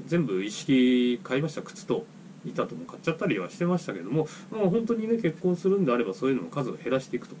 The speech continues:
いうふうにはなります。で、やはり、その、どうしてもこう言ってても、あの、趣味によって、やっぱり相手に持つ印象っていうのかな、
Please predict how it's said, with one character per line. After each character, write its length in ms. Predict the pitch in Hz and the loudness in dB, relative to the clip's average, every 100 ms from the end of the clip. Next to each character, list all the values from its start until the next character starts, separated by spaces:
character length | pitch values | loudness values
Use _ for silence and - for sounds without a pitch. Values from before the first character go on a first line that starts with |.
| - | -12
い 100 | 113 | -10
う 40 | 107 | -6
ふ 80 | 123 | -6
う 40 | |
に 60 | 90 | -6
は 80 | |
な 120 | 87 98 | -8 -6
り 100 | 113 | -4
ま 120 | 123 | -4
す。 120 | - - - - - - | -6 -16 -18 -18 -10 4
で、 260 | 180 190 - - - | 6 6 2 -12 2
や 140 | 226 | 6
は 100 | 302 | 8
り、 180 | 190 135 | 6 4
そ 140 | - | 2
の、 500 | 127 123 123 123 127 | 2 4 4 4 4
ど 180 | 156 285 | 6 6
う 60 | 262 | 6
し 80 | |
て 60 | 320 | 6
も 100 | 160 | 4
こ 180 | 180 240 | 8 8
う 20 | |
言 120 | 254 | 8
っ 20 | |
て 160 | - 277 | 6 2
て 120 | 240 | 2
も、 260 | 110 113 - - - | 2 0 -2 -10 -8
あ 40 | |
の、 40 | 110 | -8
趣 240 | 107 - | -4 2
味 120 | 226 | 4
に 100 | 131 | 4
よ 100 | 101 | 2
っ 20 | 92 | -6
て、 440 | - - 160 123 - | -4 6 6 6 2
や 80 | - | -4
っ 20 | 120 | 0
ぱ 100 | 123 | 0
り 60 | |
相 200 | - 120 | 4 4
手 140 | 127 208 | 4 2
に 100 | 143 | 2
持 140 | 107 | 2
つ 180 | 135 - | -4 -4
印 320 | 92 113 113 | -6 -6 -2
象 360 | 131 120 120 139 | 4 6 6 4
っ 20 | 190 - - - | 0 -14 -20 -6
て 80 | 147 | -2
い 20 | |
う 40 | 95 | -2
の 40 | |
か 80 | 92 | -2
な、 120 | 190 | -6